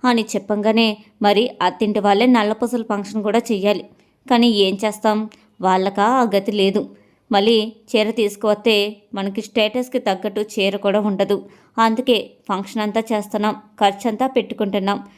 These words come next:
చీర కూడా కాస్ట్లీదే ఉండాలి" అని చెప్పేసి శోభ అయితే అంటూ ఉంటుంది. "మరి నువ్వు బాగానే చెప్తున్నావు, శృతి ఈ పట్టు చీర కట్టుకుంటుందా?" అని అడుగుతూ ఉంటుంది. "ఎందుకు కట్టుకోదు,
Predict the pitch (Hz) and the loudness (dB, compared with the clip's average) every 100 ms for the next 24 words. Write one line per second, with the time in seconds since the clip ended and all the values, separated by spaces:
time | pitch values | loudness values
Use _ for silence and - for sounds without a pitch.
0 | _ - 202 202 202 208 214 196 196 202 | _ -2 0 0 -2 -2 0 0 0 -2
1 | 214 214 208 196 196 202 - - - 254 | -4 -2 -2 -2 0 0 -2 -16 -4 0
2 | 240 226 - 190 208 202 226 202 196 - | 0 0 -4 -4 -4 2 4 2 0 -20
3 | _ - 262 247 277 247 247 - 208 190 | _ 0 2 4 2 2 0 -2 -2 -4
4 | 208 196 196 196 - - - 196 202 214 | -4 -4 -2 -2 -2 -8 -4 0 2 2
5 | 202 214 208 196 233 254 254 269 226 220 | 2 2 0 0 0 0 -2 -4 -2 -2
6 | - - - 175 233 - 208 180 170 208 | -4 -16 -10 -6 -6 -4 -4 -2 -4 -2
7 | 247 226 220 175 226 233 220 208 226 - | 0 0 -2 -4 -2 -2 0 0 0 -2
8 | - 196 208 226 196 190 202 214 214 196 | -8 -2 0 0 -2 -2 0 0 2 2
9 | 196 202 - - - - 196 196 226 233 | 2 0 -2 -10 -18 -2 0 0 -2 -2
10 | 233 226 220 233 247 | -2 -2 2 2 2